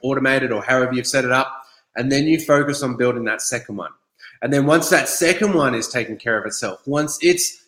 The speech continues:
completely passive or completely residual or automated, or you've got, you know, virtual assistants taking care of it or whatever it is, then you can start looking at the third one and the fourth one.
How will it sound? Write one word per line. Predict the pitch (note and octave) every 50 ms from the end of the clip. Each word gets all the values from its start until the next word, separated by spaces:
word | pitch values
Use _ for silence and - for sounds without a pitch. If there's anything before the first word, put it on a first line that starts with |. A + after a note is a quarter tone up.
| _ -
completely | - D3+ C#3 C3+ C#3+ C3+ A2+ B2 A#2+
passive | - - C3 A#2 A#2 - - A#2 G#2
or | G#2+ G2+
completely | - G2+ - A#2+ A2+ G#2 A2
residual | A2 A2+ A2+ A2 A#2+ A#2 G#2 - A2 G#2+ G2+ G2+
or | G2+ G2 F2 G#2+ A2+
automated, | A2 A2+ A2+ G#2+ G#2+ G#2 G#2 G2
or | G#2 G#2
you've | G2+ G2+ -
got, | - A#2 - - - _ _ _
you | -
know, | G#2+ G#2+ G#2 G#2
virtual | B2 B2 B2 B2 - B2+
assistants | A#2 A2 - B2 A#2 - - A2 G2+ -
taking | A#2+ A#2 A2 A2
care | - B2 A#2 A2+
of | G#2 G#2
it | G2 G#2+
or |
whatever | B2 D3 D#3+ D#3 D3+ B2+ A#2+
it | A#2
is, | A#2 G#2 F#2+ F2 - - - - _ _ _ _ _ _ _ _
then | A#2+ C3+ D3 D#3+ D#3+
you | D3+ C#3
can | C#3 C#3+ A#2+
start | - - A#2 G2+ G2
looking | G#2+ G#2 - - G#2 G2+
at | F#2 -
the | G#2
third | - - A#2+ A2+ G#2 G2+
one | F2+ F2 F2 - -
and | G2 G#2 G2+
the | G2
fourth | - - G#2+ G2+ F#2+ - -
one. | D2+